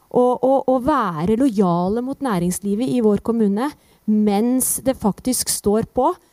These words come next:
Støtte alle butikker, være her, handle, skape liv, til tross for byggekaos, for det blir det. Og det blir det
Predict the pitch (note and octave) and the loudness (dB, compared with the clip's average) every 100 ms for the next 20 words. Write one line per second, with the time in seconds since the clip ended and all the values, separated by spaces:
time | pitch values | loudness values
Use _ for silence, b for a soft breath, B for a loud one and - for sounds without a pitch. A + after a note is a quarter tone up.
0 | _ - - E4+ - - D4+ A#3 G#3+ C4+ | _ -10 0 0 0 0 2 2 -2 -2
1 | D4 A3 - D4 E4 b b - G3 D4 | -4 -6 -4 -4 -4 b b -6 0 0
2 | A#3 F3+ A3 C4 D4+ C3 b b - D4+ | 2 0 0 0 -2 -4 b b -2 0
3 | B3+ E3+ G3+ C#4+ - b - - D4 G#3 | 0 -2 -2 -2 -4 b -6 0 2 2
4 | - A#3 B3 D4+ - _ - B3 - A3+ | 0 0 0 -2 -6 _ -4 -4 2 2
5 | A#3 - - C4+ A#3+ F#3+ F3+ G#3+ D#4+ - | 2 -2 -4 -2 0 0 2 2 2 0
6 | - A3 E3+ F#3+ B3+ G#3+ G#3 A3 C4+ G#4+ | -4 -4 -2 -2 -2 -2 -2 0 0 -2
7 | - b b b G3+ F#3 F3+ F#3+ D4+ | -4 b b b 0 2 0 0 -2